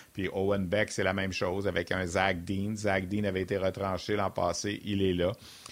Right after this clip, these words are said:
C'est une équipe, Martin, qui va marquer beaucoup de buts, là. Puis cet été, on avait Joshua Roy sur les deux premiers trios de la formation canadienne. Je suis pas sûr qu'il va, euh, qu'il a pas perdu sa place là. Pas parce qu'il est moins bon, parce qu'il y en a des très bons qui se sont ajoutés, qui étaient pas là cet été.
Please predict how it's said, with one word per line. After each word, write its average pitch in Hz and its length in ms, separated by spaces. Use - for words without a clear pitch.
C'est 131 260
une 156 80
équipe, 147 340
Martin, 117 360
qui - 120
va 101 140
marquer 101 340
beaucoup 101 340
de 87 60
buts, 87 300
là. 82 60
Puis 98 380
cet 127 280
été, 117 240
on 160 60
avait 117 320
Joshua 113 380
Roy 107 260
sur 113 160
les 98 140
deux 107 180
premiers 107 260
trios 98 320
de 117 60
la 101 80
formation 95 400
canadienne. 95 460
Je 117 100
suis - 20
pas 107 140
sûr 131 280
qu'il 101 140
va, 95 140
euh, 92 200
qu'il 101 120
a 95 40
pas 127 140
perdu 95 380
sa 95 240
place 104 400
là. 110 200
Pas 107 100
parce - 220
qu'il 127 80
est 120 40
moins 110 300
bon, 120 240
parce - 220
qu'il 113 100
y 107 80
en 104 140
a 120 40
des 110 160
très 98 280
bons 107 180
qui 104 100
se 117 140
sont 104 260
ajoutés, 90 380
qui 113 100
étaient 90 180
pas 95 200
là 107 140
cet 92 260
été. 87 380